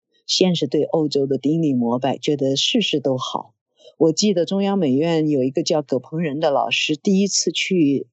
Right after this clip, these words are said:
日本，八十年代，我在朱乃正那儿，朱乃正，我在朱乃正老师那儿遇到他，谈他从日本回来的感受，我就深深地记住他一句话，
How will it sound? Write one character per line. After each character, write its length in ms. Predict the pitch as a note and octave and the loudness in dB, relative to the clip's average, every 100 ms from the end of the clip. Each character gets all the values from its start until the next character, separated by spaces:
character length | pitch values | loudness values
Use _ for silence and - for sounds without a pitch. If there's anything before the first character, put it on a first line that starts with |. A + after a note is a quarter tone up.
| _ _ _ | _ _ _
日 180 | - G3+ | 0 2
本， 300 | - F#2 F#2 - _ _ | 2 0 -2 -10 _ _
八 180 | G3+ G3 | -2 0
十 140 | - | 0
年 220 | C#3+ - A#2+ | 0 0 -2
代， 200 | A#2 - _ _ _ - | -4 -6 _ _ _ 0
我 200 | E3 D3+ | 2 2
在 200 | G3 F3 | 0 -2
朱 180 | F#3+ F#3+ | -2 -2
乃 160 | C#3 | -2
正 180 | C3+ E3+ | -2 -2
那 120 | D3+ | -2
儿， 140 | C3+ - _ _ - | -4 -10 _ _ -2
朱 140 | G3 | 2
乃 160 | F3+ C#3 | 2 0
正， 200 | F3+ D#3+ | -2 0
我 140 | D#3+ | 0
在 160 | D3 F3+ | 0 -2
朱 160 | G3 | -2
乃 160 | G3 C#3+ | 0 -2
正 160 | F3+ E3 | -2 -2
老 180 | C#3 | -2
师 180 | A#2+ - | -2 -2
那 100 | D#3 | 0
儿 80 | C#3+ | 0
遇 160 | F#3+ D3 | 0 0
到 140 | A#2 | -2
他， 320 | - C#3+ B2+ _ | -4 -6 -6 _
谈 320 | - C#3+ D3+ | -6 -2 0
他 220 | F3 F3 F3 | 0 -2 -4
从 240 | - D#3+ | -2 0
日 120 | F#3 | 0
本 180 | D3 B2+ | 0 0
回 160 | - C#3 | 0 0
来 140 | D3 | 0
的 80 | C3+ | -2
感 260 | - - | -6 -6
受， 200 | - D3+ | -2 0
我 160 | - D#3 | 0 0
就 160 | D#3 C4 - | 0 0 0
深 520 | - - D#4 D#4+ D#4 | -4 0 2 4 2
深 280 | - B3+ A#3+ | 2 0 2
地 100 | G3+ | 0
记 240 | - G3 | 0 -4
住 140 | D3+ C3+ | -2 -4
他 160 | E3+ | -2
一 140 | D3 E3 | -2 -2
句 160 | E3+ | -2
话， 260 | C3 C#3+ | 0 -2